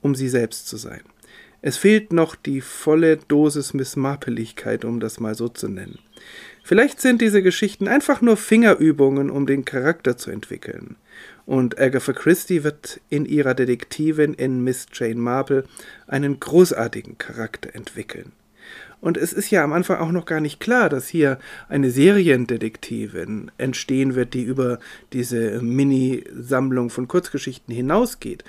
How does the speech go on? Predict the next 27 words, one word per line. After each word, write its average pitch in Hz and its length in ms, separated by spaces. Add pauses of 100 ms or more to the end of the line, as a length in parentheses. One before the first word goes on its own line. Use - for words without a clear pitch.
(300)
Eine, 147 280
die 127 400 (320)
in 131 160
großartigen 131 680
Romanen 131 500
und 117 160
vielen 135 240
weiteren 123 420
Kurzgeschichten 113 920
wieder 123 200
erscheinen 139 520
wird 117 160
über 117 280 (400)
mehrere 135 420
Jahrzehnte. 143 500
Das 127 140
ist - 160
an 151 140
dieser 180 240
Stelle 165 360 (460)
auch 151 160
noch 156 180
nicht 143 240
ganz 123 280
klar 165 340
und 233 100
vielleicht - 840